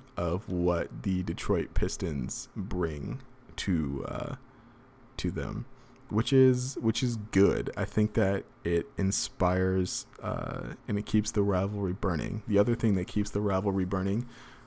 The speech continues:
of course, is the busloads of Toronto fans who, uh, go home sad, uh, from Little Caesars Arena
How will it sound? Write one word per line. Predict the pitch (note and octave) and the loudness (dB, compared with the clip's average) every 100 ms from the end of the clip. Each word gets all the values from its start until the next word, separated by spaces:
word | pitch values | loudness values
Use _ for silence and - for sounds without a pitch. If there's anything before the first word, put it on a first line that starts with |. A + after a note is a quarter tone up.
| - | -10
of | G#2+ | -4
course, | - A2+ C3+ F2 | 0 2 2 -2
is | F2+ | -4
the | - F2+ F2 - | -2 -2 -2 0
busloads | G2+ G2 - G#2 G#2 G2+ G#2+ | 2 2 2 4 4 2 2
of | F#2+ - | 0 0
Toronto | - A2+ G#2 B2 | 0 2 2 0
fans | - D2+ D2 F2 - - | -2 -2 -2 -4 -6 -8
who, | - F#2 F#2 F#2 | -4 -2 0 -2
uh, | F#2 G2 - | -2 -6 0
go | G#2+ | 2
home | G#2 G#2 G2 | 4 2 2
sad, | - F#2+ G#2+ F2 G2+ G#2+ - - | 0 0 -2 -4 -8 -12 -16 -10
uh, | G2 F#2+ F#2+ | -8 -6 -8
from | - - G2+ G2 G2 | -6 -2 0 0 2
Little | G2+ G2 | 2 2
Caesars | - G2 G2+ | 2 0 0
Arena | G2 F#2 G2+ E2+ | 0 2 2 -2